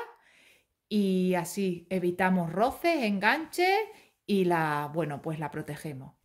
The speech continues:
Imaginaros que yo he estado bordando, ya he acabado mi bordado y como a mí me gusta, pues, proteger lo que llevo bordado,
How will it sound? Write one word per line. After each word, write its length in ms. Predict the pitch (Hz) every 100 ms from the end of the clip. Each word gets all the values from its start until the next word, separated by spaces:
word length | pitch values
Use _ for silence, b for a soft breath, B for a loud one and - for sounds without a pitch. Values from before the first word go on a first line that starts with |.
| B B B B
Imaginaros 800 | - 202 185 196 208 226 190 160 -
que 100 | 165
yo 120 | 165
he 40 |
estado 300 | 160 180 165
bordando, 640 | 185 214 269 320 330 359 415
ya 200 | 226 202
he 40 |
acabado 480 | 202 196 175 175 160
mi 180 | 185 214
bordado 560 | 240 240 277 285 330 330
y 80 | 190
como 260 | - 190
a 60 | 185
mí 100 | 202
me 120 | 208
gusta, 580 | 196 233 - 180 156 165
pues, 220 | - 165 156
proteger 680 | - 175 165 160 185 220
lo 120 | 196 175
que 100 | 160
llevo 220 | 175 196
bordado, 540 | 202 190 247 262 349